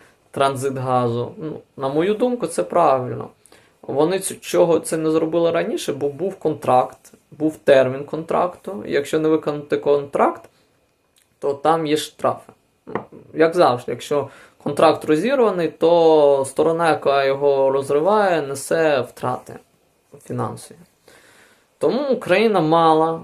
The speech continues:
е, е, так би мовити, ці проблеми, що чи вона допомагала Росії отримувати гроші, так би мовити, через те, що Росія продавала газ чер-, по території України, тран-, транзит,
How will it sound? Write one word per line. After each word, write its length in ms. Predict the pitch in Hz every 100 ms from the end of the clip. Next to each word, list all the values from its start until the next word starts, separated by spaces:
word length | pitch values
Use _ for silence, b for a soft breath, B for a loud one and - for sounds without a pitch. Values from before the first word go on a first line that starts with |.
| - -
е, 40 | 143 139 139 135 135 135 131 113 95 - _ - -
е, 140 | 71 143 - _ - _ _ _ _ _ - _ _ _ _ _ - - -
так 180 | 147
би 120 | 135 151
мовити, 1040 | 156 156 147 139 131 135 135 131 135 135 127
ці 180 | -
проблеми, 800 | 147 139 127 123 123 127 139 151 156 - _
що 420 | - - 135 - - -
чи 240 | - 139 123
вона 680 | 139 135 143 151 147 143 139 135 B B B _
допомагала 1120 | 139 151 147 143 156 156 143 139 131 127 - - - - _ _ _
Росії 600 | - 143 139 - 156 139
отримувати 540 | 127 135 139 131 123 131
гроші, 600 | 123 123 120 - - 160 - _
так 180 | - 135
би 120 | 135
мовити, 600 | 143 143 139 143 143 143
через 420 | - 143 139 135
те, 260 | - - 135
що 200 | - 131
Росія 340 | 131 131 143
продавала 580 | 135 135 127 131 131 131
газ 260 | 139 135 135
чер-, 400 | - 131 131 131
по 160 | -
території 520 | 127 139 131 135 127 127
України, 440 | 127 131 131 127
тран-, 360 | 123 131 127 139
транзит, 400 | - 135 131